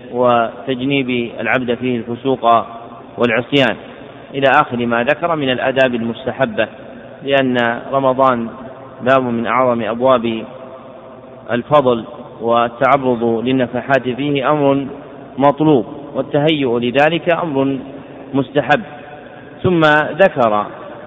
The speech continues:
ما ينبغي من تراءي هلال، الهلال ليلة الثلاثين، وذلك ثابت في أحاديث عدة: كانوا يتراءون الهلال في زمن النبي صلى الله عليه وسلم، كحديث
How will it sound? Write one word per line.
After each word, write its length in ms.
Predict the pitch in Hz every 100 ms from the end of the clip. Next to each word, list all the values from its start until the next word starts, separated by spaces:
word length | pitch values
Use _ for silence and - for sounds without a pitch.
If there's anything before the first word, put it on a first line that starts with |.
| - - - - - - - - - - - - - - -
ما 140 | 120 131 143
ينبغي 480 | 147 123 123 123 120 - - - 127
من 180 | 131
تراءي 500 | 135 135 139 117 113 - - - - - 117
هلال، 360 | 127 135 131 123
الهلال 400 | 117 123 131 123
ليلة 300 | 123 120 113
الثلاثين، 1000 | 110 110 104 120 135 123 120 135 156 175 - - - - -
وذلك 400 | 143 139 139 -
ثابت 400 | 127 156 131 127
في 260 | 131 131 127
أحاديث 400 | 123 135 143 117 120 117 - - - - - - -
عدة: 440 | 123 143 107 113 107 - - - - - - - -
كانوا 260 | 135 131 123
يتراءون 480 | 120 120 123 131 131
الهلال 420 | 120 120 131 131
في 160 | 139 135
زمن 240 | 147 127
النبي 400 | 120 120 127 120 120
صلى 140 | 113
الله 280 | 120 127 113
عليه 200 | 117 113
وسلم، 360 | 113 135 160 170
كحديث 640 | 151 139 131 113 117